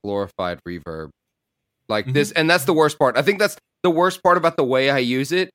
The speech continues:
Speaker 1: is, like, I've got this tube mechanical tape monstrosity sitting on top
Speaker 2: Sure.
Speaker 1: of my amp so that I can kick it on and just really be more like more reverb. <laughs> 'Cause
Speaker 2: Well, it expands your sound, right? A little bit.
Speaker 1: Yeah.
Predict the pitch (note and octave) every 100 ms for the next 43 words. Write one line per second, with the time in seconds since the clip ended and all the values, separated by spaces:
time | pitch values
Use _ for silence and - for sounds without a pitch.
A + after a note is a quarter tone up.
0 | _ - D3 D3+ C#3+ C#3 _ _ A2 C#3+
1 | C3+ D3+ D3+ C#3 B2 - - _ _ -
2 | - D3+ D#3 F#3 F3+ G3+ G3 _ _ -
3 | C3+ B2 - C#3 D3 D#3 D#3+ D#3 D3+ D#3
4 | - _ _ - D3 D#3 - - D#3 D#3
5 | - C#3+ B2+ - G2+ F#2+ - B2+ C#3 C#3
6 | C#3 C3+ D3 C3+ C3 - C#3+ G#2+ - _
7 | _ - D3+ C3+ D3 D3+ B2 - D#3 D3+
8 | E3 D3 E3 A#2 G#2 F#2+ _ _ - C#3
9 | C3+ C#3 C#3+ - _ - B3 D#4+ F3+ E3+
10 | D#3 A#2+ C#3+ D3+ C#3+ B2+ B2 A#2 B2+ A2
11 | G#2+ A2 E2 C#2+ C2 _ _ _ _ _
12 | _ _ - - - A3+ E3 A3 G#3+ -
13 | - A3 A3 G3 D#3+ - G#3 G3 F2+ E2+
14 | F#2+ G#2+ C3 C3 A2+ G2+ F#2+ F2+ D#2+ C3+
15 | D3 G#2+